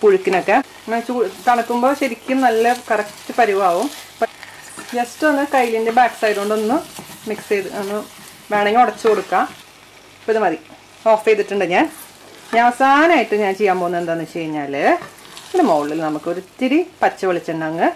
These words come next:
sprinkle ചെയ്ത് കൊടുക്കാം. ഒരുപാടൊന്നും വേണ്ട കേട്ടോ, കുറച്ച് മതി, ഒരു teaspoon മതി. അതൊന്ന് mix ചെയ്ത് കൊടുക്കാം. പിന്നെ അതുപോലെ തന്നെ ഒരു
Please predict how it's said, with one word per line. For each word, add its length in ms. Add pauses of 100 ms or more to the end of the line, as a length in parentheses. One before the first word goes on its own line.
(1000)
sprinkle 320
ചെയ്ത് 160
കൊടുക്കാം. 280 (1400)
ഒരുപാടൊന്നും 500
വേണ്ട 120
കേട്ടോ, 200 (100)
കുറച്ച് 380
മതി, 200 (1200)
ഒരു 160
teaspoon 400
മതി. 180 (1000)
അതൊന്ന് 260
mix 180
ചെയ്ത് 160
കൊടുക്കാം. 320 (2250)
പിന്നെ 220 (120)
അതുപോലെ 400
തന്നെ 240 (880)
ഒരു 100